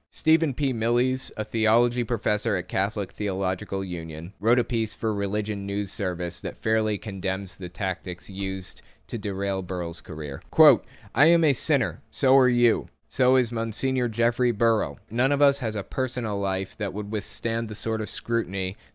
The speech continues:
the pillar has applied to Burrell. Every single one of us has had a shameful moment we regret, and I suspect most of us must be caught up in cycles of sinfulness that we repeat less because we want to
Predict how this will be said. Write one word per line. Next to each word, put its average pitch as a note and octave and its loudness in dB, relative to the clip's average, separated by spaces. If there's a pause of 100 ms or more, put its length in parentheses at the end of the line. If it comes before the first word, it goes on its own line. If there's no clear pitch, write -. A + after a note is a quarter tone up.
the G#2+ -6
pillar A#2 0
has A2+ -4
applied F#2 -4
to G2+ -6
Burrell. E2+ -4
Every C#3+ 2
single B2+ 2
one A#2 0
of G#2 -4
us G#2 -2 (340)
has G#2 -8
had G2+ 2
a F2 -2
shameful G#2 -4
moment F#2+ -4
we F#2+ -4
regret, F2 -4
and A#2 -2
I B2 2
suspect C3+ -2
most A#2 -2
of A#2+ 0
us A#2 0
must A2+ -4
be G#2+ -2
caught A2 0
up G#2 -2
in G2+ -6
cycles G2+ -4
of F2 -6
sinfulness E2+ -8
that A#2 0
we B2+ 2
repeat A#2 0
less C3 2
because C3 -2
we A2+ -2
want B2 -2
to G#2 -2